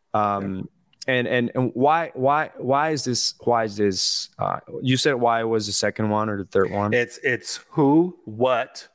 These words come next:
Speaker 1: Who, what, there you go.
Speaker 2: why.
Speaker 1: All right.
Speaker 2: Yep.
Speaker 1: Sorry, sorry. The situational
Speaker 2: Right.
Speaker 1: phase, which
Speaker 2: Where
Speaker 1: is the
Speaker 2: and when.
Speaker 1: what, right?
Speaker 2: Mm-hmm. Mm-hmm.
Speaker 1: Situational phase, which is the what, like, what are you currently doing about whatever's happening, or
Speaker 2: Yeah. What do you
Speaker 1: like,
Speaker 2: want? Yeah,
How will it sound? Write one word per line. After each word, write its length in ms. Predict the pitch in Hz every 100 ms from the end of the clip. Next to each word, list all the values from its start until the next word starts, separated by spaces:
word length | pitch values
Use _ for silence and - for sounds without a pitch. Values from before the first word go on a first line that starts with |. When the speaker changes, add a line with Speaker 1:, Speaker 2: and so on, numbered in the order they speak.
| _ _ _
Speaker 1:
Who, 100 | 131
what, 220 | 120 110 117
there 100 | 120
you 40 |
go. 80 | 110
Speaker 2:
why. 320 | 104 110 131
Speaker 1:
All 60 | 113
right. 80 | 104 _
Speaker 2:
Yep. 200 | - 113 -
Speaker 1:
Sorry, 140 | 143 135
sorry. 240 | - 113 98
The 80 | 120
situational 640 | - 139 - 143 139 139 123
Speaker 2:
Right. 80 | 131
Speaker 1:
phase, 160 | 117
which 100 | 117
Speaker 2:
Where 100 | 123
Speaker 1:
is 60 | 117
the 40 | 107
Speaker 2:
and 60 | 107
when. 100 | 104
Speaker 1:
what, 140 | 101 _ _ _ _ -
right? 280 | 107 107 131
Speaker 2:
Mm-hmm. 140 | 175 196
Mm-hmm. 340 | - _ - 135
Speaker 1:
Situational 480 | 127 127 127 127 113
phase, 240 | 117 110
which 200 | 110 104
is 80 | 107
the 100 | 107
what, 260 | 104 107 110
like, 160 | 107 110
what 120 | 113
are 60 |
you 80 | 117
currently 380 | 110 117 107 101
doing 420 | 95 107 107 101
about 420 | 98 104 101 98
whatever's 400 | 104 107 101 95 - -
happening, 560 | - 110 107 107 107 101
or 40 |
Speaker 2:
Yeah. 120 | 156 92 - -
What 120 | 160
do 60 | 180
you 100 | 175
Speaker 1:
like, 100 | 185
Speaker 2:
want? 160 | 139
Yeah, 80 | -